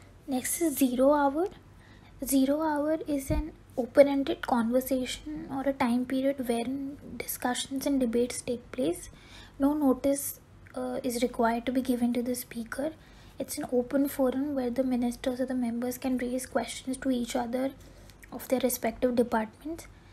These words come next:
and clear the queries they have. And next is types of motions. Motions are generally bills which are placed in the house,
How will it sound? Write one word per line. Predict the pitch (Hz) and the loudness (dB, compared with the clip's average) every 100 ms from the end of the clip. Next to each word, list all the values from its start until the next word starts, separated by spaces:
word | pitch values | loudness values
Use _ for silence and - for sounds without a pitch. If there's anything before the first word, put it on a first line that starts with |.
| - - - - | -20 -20 -18 -8
and | 226 226 226 233 - - - - - - - | -4 -2 -2 -6 -12 -20 -20 -20 -20 -20 -6
clear | - 254 247 | 2 4 6
the | 247 247 | 4 4
queries | 247 226 233 262 - - - | 2 0 0 -2 -6 -12 2
they | 233 240 | 8 8
have. | 240 226 262 - - - - - - - - - - - | 8 -4 -6 -12 -20 -20 -20 -20 -20 -20 -20 -20 -18 -6
And | 240 | -2
next | 247 - | -2 -2
is | 311 - | -6 -2
types | 269 247 247 - | 0 0 -2 -6
of | 277 269 | -4 0
motions. | 240 240 - 320 359 - - - - - - - - - - - | 0 0 -4 -8 -10 -16 -20 -20 -20 -20 -20 -20 -20 -20 -20 -6
Motions | 269 254 247 - 330 330 - - - | -2 -2 -2 -6 -8 -8 -12 -18 -8
are | 294 | -4
generally | 277 269 247 262 302 | 2 2 2 0 2
bills | 269 233 240 262 | 2 4 2 0
which | 269 262 277 | -4 -2 0
are | 269 | 0
placed | - 240 233 254 | -2 -4 -4 -6
in | 247 | -2
the | 262 | -2
house, | - - 226 277 | -2 -6 -4 -4